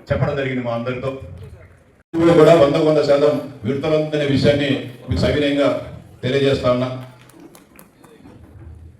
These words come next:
అలాగే విద్యార్థుల్లో, విద్యా సంస్కరణలో భాగంగా ఒకవైపు పిల్లల్లో విద్యా నైపుణ్యాలు, ఈరోజు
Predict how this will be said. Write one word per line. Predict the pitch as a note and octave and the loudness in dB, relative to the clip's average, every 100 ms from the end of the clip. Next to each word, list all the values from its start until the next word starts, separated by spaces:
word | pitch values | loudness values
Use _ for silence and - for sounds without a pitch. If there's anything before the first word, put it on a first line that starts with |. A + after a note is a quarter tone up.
| _ _ _ - _ _ - | _ _ _ -20 _ _ -6
అలాగే | - F3 F3+ D3 - - - - - | -2 2 2 2 0 -8 -18 -20 -2
విద్యార్థుల్లో, | C3+ F3 F3 E3+ E3 E3+ E3+ - - - - _ _ _ _ - - - - A#2 | 0 2 2 0 -2 0 -2 -8 -20 -20 -20 _ _ _ _ -20 -20 -20 -16 -8
విద్యా | C3 E3+ D#3 | -2 0 0
సంస్కరణలో | D#3 D#3+ D#3+ D#3+ | 0 0 0 2
భాగంగా | D#3 D#3 D3+ E3 E3+ - - - _ - _ | 4 4 4 -2 -4 -6 -16 -20 _ -20 _
ఒకవైపు | C3 C#3+ D#3 D#3 C#3+ - - - - - _ - - - | -6 -2 -2 0 -2 -4 -12 -20 -20 -20 _ -20 -10 -4
పిల్లల్లో | D3 D#3+ D#3+ C#3+ - - - - - _ _ _ _ | -2 -2 0 -2 -2 -10 -20 -20 -20 _ _ _ _
విద్యా | B2 D#3+ D#3 | -12 -6 -4
నైపుణ్యాలు, | C#3+ D#3 E3 D#3 D3+ D3 - - - D3+ | -2 -2 0 2 2 0 -6 -20 -16 -2
ఈరోజు | D3+ D3 D3+ D3 B2+ - | 4 8 10 8 6 2